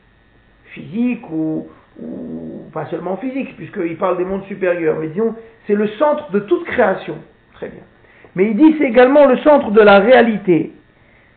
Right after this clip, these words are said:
Il dit pourquoi ? Qui emtsaït adavar, parce que le centre d'une chose, ou ikar adavar, c'est l'essentiel de la chose. Mais d'abord, Zeyadoua, cette chose est connue, le rôle du centre. D'accord ?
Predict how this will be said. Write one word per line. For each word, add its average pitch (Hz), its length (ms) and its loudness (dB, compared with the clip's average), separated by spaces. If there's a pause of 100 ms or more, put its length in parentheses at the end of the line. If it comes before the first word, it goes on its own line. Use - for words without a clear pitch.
(220)
Il 165 100 -2
dit 226 80 2
pourquoi ? 240 460 2
Qui 233 280 -4
emtsaït 277 760 0
adavar, 196 520 2
parce 220 160 -6
que 233 80 -2
le 214 160 -2
centre 233 380 2
d'une 190 220 2
chose, 247 520 2 (360)
ou 226 160 4
ikar 170 380 0
adavar, 208 600 4 (280)
c'est 185 80 2
l'essentiel 247 640 4
de 202 60 4
la 185 160 4
chose. - 360 -8 (300)
Mais - 80 -6
d'abord, 214 380 2
Zeyadoua, 240 840 2 (220)
cette 190 180 -2
chose 240 240 4
est 196 140 0
connue, 233 560 2 (200)
le 190 100 2
rôle 220 360 4
du 202 140 -2
centre. 165 460 0 (520)
D'accord ? 233 500 0